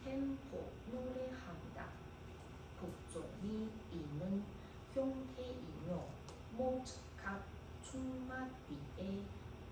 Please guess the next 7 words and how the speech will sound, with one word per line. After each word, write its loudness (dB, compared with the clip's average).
마디들을 0
많이 4
볼 2
수 -2
있습니다. -2
개사를 2
유혹한 4